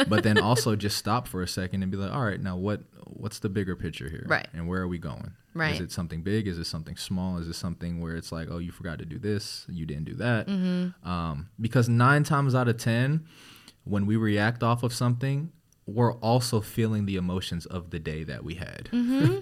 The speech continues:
Speaker 1: <laughs>
Speaker 2: There's,
Speaker 1: Right?
Speaker 2: yeah, the
Speaker 1: There's, there's so much more that
Speaker 2: things that
Speaker 1: goes
Speaker 2: go into
Speaker 1: into
Speaker 2: it.
Speaker 1: it. So
Speaker 2: Yeah.
Speaker 1: if we're able to just be like, "Where is this coming from?"
Speaker 2: Mm-hmm.
Speaker 1: Then it's like, "Okay, cool. Now we can address the real issue." And it's not really that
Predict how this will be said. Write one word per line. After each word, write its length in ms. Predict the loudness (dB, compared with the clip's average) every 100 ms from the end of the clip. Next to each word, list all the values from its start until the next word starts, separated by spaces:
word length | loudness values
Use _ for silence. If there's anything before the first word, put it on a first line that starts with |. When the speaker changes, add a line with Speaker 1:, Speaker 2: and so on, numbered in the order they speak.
| -4
Speaker 1:
<laughs> 80 | 2
Speaker 2:
There's, 200 | 4 6
Speaker 1:
Right? 180 | 6 8
Speaker 2:
yeah, 300 | 8 6 4
the 60 |
Speaker 1:
There's, 360 | 4 4 4 4
there's 260 | 4 4 4
so 220 | 4 4
much 320 | 4 2 2
more 380 | 2 4 4 4
that 80 | 4
Speaker 2:
things 140 | 4
that 120 | 4
Speaker 1:
goes 100 | 4
Speaker 2:
go 100 | 2
into 200 | 2 2 2
Speaker 1:
into 220 | 2 0
Speaker 2:
it. 60 | -2
Speaker 1:
it. 80 | -4
So 140 | 4
Speaker 2:
Yeah. 140 | 4 6
Speaker 1:
if 80 |
we're 120 | 2 2
able 280 | 0 0 -2
to 100 | -4
just 240 | -6 -4
be 100 | -4
like, 380 | -2 -2 -6 -8 _ _ _ -12
"Where 240 | -4 0
is 140 | 0 -2
this 140 | -6
coming 340 | -4 -2 -2 -2
from?" 360 | -2 0 0
Speaker 2:
Mm-hmm. 460 | 0 -2 -2 0 -2 -2
Speaker 1:
Then 160 | -2 -2
it's 160 | -2 -4
like, 220 | -6 -4
"Okay, 300 | -6 -6 -10
cool. 220 | -8 -8
Now 180 | -4 -2
we 120 | -4
can 160 | -4 -4
address 320 | -4 -6 -8
the 100 | -8
real 240 | -6 -6 -6
issue." 400 | -6 -6 -8 -8
And 140 | -6
it's 180 | -6 -4
not 280 | -2 -2 -4
really 300 | -6 -4 -4
that 320 | -6 -8 -10